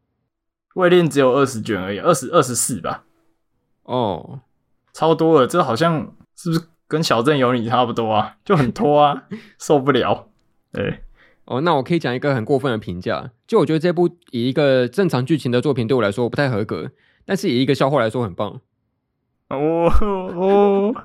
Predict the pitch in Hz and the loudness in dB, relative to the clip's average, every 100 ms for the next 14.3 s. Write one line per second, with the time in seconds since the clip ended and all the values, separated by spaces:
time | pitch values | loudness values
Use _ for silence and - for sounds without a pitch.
0 | - - - - 480 - - - - - | -14 -16 -14 -8 -8 -8 -12 -10 -10 -10
1 | - 139 151 202 175 127 117 - _ _ | -4 0 2 2 2 0 -4 -14 _ _
2 | _ - _ _ 131 165 196 196 185 175 | _ -20 _ _ -4 -2 2 4 2 0
3 | 170 165 131 117 123 127 - 117 117 156 | 2 2 2 0 0 0 0 -2 0 0
4 | 151 110 - 233 170 170 139 - 139 127 | 2 0 0 0 2 2 4 2 2 2
5 | 120 120 117 117 110 - - - 131 220 | 0 -2 2 2 2 -4 -16 -4 0 2
6 | 185 202 170 131 127 165 120 120 - _ | 2 2 2 2 2 2 2 -2 -14 _
7 | _ _ 170 170 185 139 127 104 107 107 | _ _ -2 2 2 2 0 0 -2 -2
8 | 107 143 - _ 131 127 147 135 117 113 | -2 -2 -8 _ 0 2 4 4 0 -2
9 | 107 117 120 107 95 58 - - - - | -4 0 0 2 0 -2 -6 -8 -16 -20
10 | _ _ 143 143 127 139 131 120 123 135 | _ _ 0 2 2 2 2 2 2 2
11 | 120 117 101 123 165 190 151 117 147 147 | 0 0 0 2 2 2 0 0 0 0
12 | 147 113 120 117 101 104 - 127 _ _ | -2 -2 -4 -4 -6 -8 -10 -14 _ _
13 | _ _ _ 139 135 160 156 151 139 135 | _ _ _ 0 2 2 2 2 2 0
14 | 71 76 | -4 -6